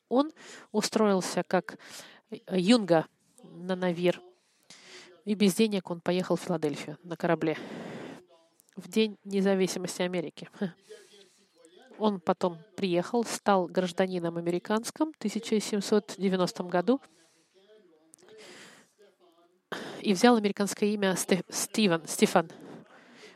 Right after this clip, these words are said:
Он, будучи хорошим предпринимателем, он очень быстро достиг больших успехов и был известен от Нью-Йорка до Нового Орлеана. И стал первым миллионером, миллионером и человеком самым богатым в С-,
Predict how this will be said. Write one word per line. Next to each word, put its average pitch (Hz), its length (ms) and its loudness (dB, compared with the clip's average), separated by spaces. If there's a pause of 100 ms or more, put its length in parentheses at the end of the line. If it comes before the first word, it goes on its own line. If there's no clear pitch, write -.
(120)
Он, 202 260 -4
будучи 214 420 2
хорошим 196 420 2
предпринимателем, 202 800 0
он 190 120 -2
очень 185 360 -6
быстро 185 380 2
достиг 180 460 0
больших 180 420 0
успехов 233 640 0 (560)
и - 80 -6
был 196 160 6
известен 175 400 2
от - 140 -12
Нью-Йорка 214 360 2
до 180 120 0
Нового 185 360 0
Орлеана. 180 680 -2 (480)
И 196 80 0
стал 226 300 2 (160)
первым 277 520 4 (440)
миллионером, 190 680 -2 (200)
миллионером 185 680 -4 (480)
и 185 60 -8
человеком 196 580 0 (280)
самым 196 340 -4
богатым 180 400 -4
в - 60 -16
С-, - 160 -4